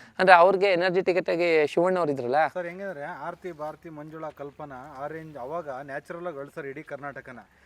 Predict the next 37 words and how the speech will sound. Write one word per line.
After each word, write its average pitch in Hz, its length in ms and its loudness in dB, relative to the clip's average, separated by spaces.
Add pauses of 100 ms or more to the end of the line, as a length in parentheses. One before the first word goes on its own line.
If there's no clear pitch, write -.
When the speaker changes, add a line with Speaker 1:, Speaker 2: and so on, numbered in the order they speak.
(160)
Speaker 2:
ಆ 170 140 0
ಸಾಲಿಗೆ 190 420 -4
Speaker 1:
ಆ, 208 200 0
ಬಹುಶಃ. 165 240 8
Speaker 2:
ಶ್ರುತಿ 196 280 -2
ಅವರು 175 440 -4
ಮತ್ತೆ 156 240 -12
ರಾಧಿಕಾ 156 420 -4
ಅವರು 147 420 -8 (180)
Speaker 1:
ಸರ್, 185 240 4
Speaker 2:
ಇವರೆಲ್ಲ 190 220 8
ಸೇರ್ತಾರೆ - 340 0
Speaker 1:
ಹೌದು 185 120 12
ಸರ್, 214 80 8
Speaker 2:
ಅನ್ಸುತ್ತೆ. 170 180 6
Speaker 1:
ಹೋಲಿಕೆ 180 320 8
ಮಾಡ್ಬೋದು. 151 320 4
ನಾವು 180 260 6
ಶ್ರುತಿ 175 320 2
ಅವ್ರಿಗೆ, 185 240 2
ರಾಧಿಕಾ 160 320 2
ಕುಮಾರಸ್ವಾಮಿನ 156 480 -4
ಹೋಲಿಕೆ 147 220 -2
ಮಾಡ್ಬೋದು. 139 320 0
ಯಾಕೆಂದ್ರೆ 151 460 2
ಅವ್ರ 143 240 4
ಚಿ-, - 280 2
ಅವರ 156 260 8
ನೈಜತೆಯಿಂದನೇ 160 1080 2 (220)
ಆ - 60 4
ಫಿಲಮ್ 226 300 10
ಅಷ್ಟು 208 200 4
ಓಡ್ತು 208 200 6
ಅಂದ್ರೆ 202 200 2
ಅವ್ರಿಬ್ರು 180 380 2
ಬಾಂಡಿಂಗ್ 160 380 4
ಇಂದಾನೆ. 135 240 0